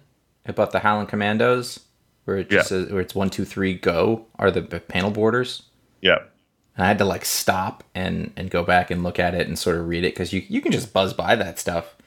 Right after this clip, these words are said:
Speaker 1: And I was
Speaker 2: Yep.
Speaker 1: like, "Oh, that's awesome." It's, it's just
Speaker 2: This
Speaker 1: thoughtful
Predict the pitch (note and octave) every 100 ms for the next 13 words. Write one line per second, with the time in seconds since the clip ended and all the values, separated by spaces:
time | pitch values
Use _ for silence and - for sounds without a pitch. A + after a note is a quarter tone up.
0 | _ _ _ _ - A2 C3 E3 A2+ -
1 | F#2 C#3+ D3 - - _ _ _ _ _
2 | - - C3 G3 - C#3 - - - -
3 | A#2 - - -